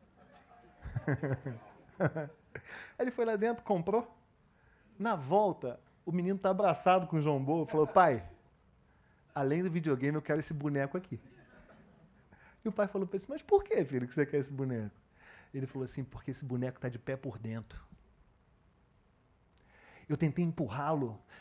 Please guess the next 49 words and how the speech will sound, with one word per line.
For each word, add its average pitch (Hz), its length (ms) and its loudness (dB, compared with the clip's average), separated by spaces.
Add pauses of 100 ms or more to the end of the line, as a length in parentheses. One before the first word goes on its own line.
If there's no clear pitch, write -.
mas 151 220 -2
há 175 60 0
alguma 165 320 0
coisa 175 280 2
dentro 240 600 4
dele 185 340 4
que 170 140 -2
o 156 40 0
faz 156 240 -6
ficar - 300 -10
de 131 100 -16
pé." 127 380 -8 (1120)
Isso - 140 -6
é 170 40 0
uma 165 100 0
linda 170 300 0
metáfora 139 680 -4
para - 240 -6
aquilo 143 240 -2
que - 100 -4
a - 20 -2
palavra 139 420 -2
de 123 120 -4
Deus 123 240 -2
faz 131 220 -8
na 131 80 -6
nossa 127 260 -6
vida. 120 400 -8 (1120)
Você 139 380 -2
que - 80 -10
subiu 147 240 0
à 135 40 2
casa 139 280 -4
do 143 100 -6
Senhor, 127 560 -6
quando 143 200 -2
você 135 200 -2
se - 140 -2
alimenta 143 380 2
da 143 80 4
palavra 143 320 0
de 123 100 -2
Deus, 139 180 2
você 135 180 -4
tá 139 140 -6
de 123 80 -6
pé 139 180 -6
por - 260 -8
dentro. - 520 -8